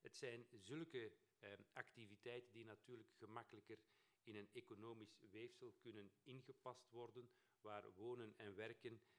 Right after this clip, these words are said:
met dilke-, zulke activiteiten gemakkelijker kan dan met de traditionele, eh, industriële activiteiten, ehm, die niet alleen meer plaats, eh, vergen, maar ook niet zo gemakkelijk zijn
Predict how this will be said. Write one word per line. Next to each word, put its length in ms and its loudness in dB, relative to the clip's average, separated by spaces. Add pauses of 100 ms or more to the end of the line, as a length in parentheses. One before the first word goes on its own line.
met 200 0
dilke-, 380 -2
zulke 380 -2
activiteiten 840 0
gemakkelijker 540 2
kan 260 -2
dan 280 -4
met 200 -4 (140)
de 120 -4
traditionele, 920 0 (360)
eh, 300 4
industriële 580 2
activiteiten, 1000 0 (400)
ehm, 420 2 (180)
die 380 -6 (500)
niet 220 -4
alleen 240 2
meer 160 0
plaats, 520 -2
eh, 140 -4
vergen, 500 -4 (340)
maar 320 4
ook 160 -2
niet 180 0
zo 280 2
gemakkelijk 540 -6
zijn 260 -2